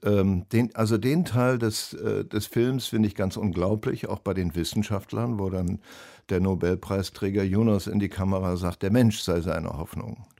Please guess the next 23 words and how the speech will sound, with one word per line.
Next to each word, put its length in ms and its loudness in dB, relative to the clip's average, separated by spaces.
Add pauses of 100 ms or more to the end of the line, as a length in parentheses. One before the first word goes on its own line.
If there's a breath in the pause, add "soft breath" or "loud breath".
Der 80 2
Mensch 380 4 (100)
ist 380 -2
wie 160 4
gemacht 420 0
für 140 -6
alle 180 0
Herausforderungen. 1000 0 (480 loud breath)
Äh, 200 4
der 140 2
kriegt 400 -4
alles 280 0
in 120 -2
den 40 0
Griff, 380 -2
solange 460 0
er 140 -2
die 400 -4
Gefahr, 500 -2
die 180 -6
ihn 100 0
umgibt, 380 -6
kapiert. 640 -6